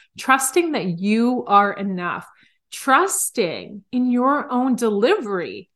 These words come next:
of your programs, of your offers,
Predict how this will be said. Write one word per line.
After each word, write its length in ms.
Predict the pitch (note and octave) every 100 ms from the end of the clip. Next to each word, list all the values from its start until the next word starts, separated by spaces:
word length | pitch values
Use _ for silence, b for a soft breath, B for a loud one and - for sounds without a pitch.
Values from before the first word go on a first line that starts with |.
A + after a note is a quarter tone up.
| _ _ -
of 220 | D#4+ E4
your 160 | C4+ A#3+
programs, 640 | - G#3+ F#3+ F#3+ F3 F3+ -
of 220 | E4 B3+
your 180 | B3+ - G#3+
offers, 480 | G#3 G#3+ F#3+ F3+